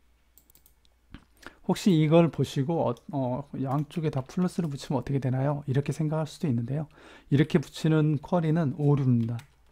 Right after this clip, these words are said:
아우터 조인은 한쪽에만, 예, 붙여야 되게 돼 있습니다. 당연하겠죠. 양쪽에 붙이면 값을 가져오는 의미가 없어지죠. 메인 테이블의 의미가 있기 때문에 메인 테이블을 중심으로 옵셔널한 테이블은 플러스로 붙인다.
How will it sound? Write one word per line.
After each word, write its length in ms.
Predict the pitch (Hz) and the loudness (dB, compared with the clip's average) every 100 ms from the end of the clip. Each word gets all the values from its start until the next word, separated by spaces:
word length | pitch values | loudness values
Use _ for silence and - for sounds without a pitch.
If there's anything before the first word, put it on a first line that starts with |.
| _ - _ _ _ _ | _ -20 _ _ _ _
아우터 280 | 143 147 160 | 0 2 0
조인은 320 | - 147 156 | 2 2 2
한쪽에만, 680 | 165 208 226 202 143 135 147 - _ _ _ _ - - | 2 2 4 2 2 2 -2 -6 _ _ _ _ -20 -10
예, 120 | 127 104 - | -10 -10 -20
붙여야 400 | - - 139 135 | -18 -6 -4 -4
되게 220 | - 123 | -6 -8
돼 120 | 131 | -6
있습니다. 440 | 120 - - - - _ | -8 -10 -20 -20 -20 _
당연하겠죠. 640 | - 143 170 156 120 - 147 | -2 2 4 4 2 -2 -2
양쪽에 380 | 127 147 185 165 | 0 0 0 0
붙이면 480 | 131 - 135 160 160 - - - _ _ - | -2 -2 0 0 -4 -10 -20 -20 _ _ -18
값을 340 | - - 143 | -10 -2 -2
가져오는 480 | - 127 139 143 127 | 0 -2 2 2 4
의미가 280 | 143 160 - | 4 4 0
없어지죠. 580 | 113 - 127 113 135 127 | -4 -4 -4 -4 -8 -6
메인 320 | 135 123 165 196 | 0 2 4 2
테이블의 440 | 170 170 151 151 | 0 0 0 0
의미가 380 | 123 131 143 135 | 2 2 0 0
있기 200 | 117 - | -2 -4
때문에 480 | - - 113 139 139 123 | -8 -4 -2 -2 -4 0
메인 340 | 131 151 185 | 2 4 2
테이블을 400 | - 165 143 143 | 0 -2 0 -2
중심으로 800 | 139 - 123 - 143 117 127 185 - - _ | -2 -2 -2 0 0 2 0 -2 -4 -20 _
옵셔널한 560 | 147 139 190 175 160 147 | -8 -2 0 2 2 0
테이블은 520 | 165 156 135 143 185 - - | -2 -2 -2 -2 -2 -4 -20
플러스로 420 | - - 190 202 | -4 -2 -2 -2
붙인다. 500 | 180 - - 123 123 | -4 -6 -4 0 -2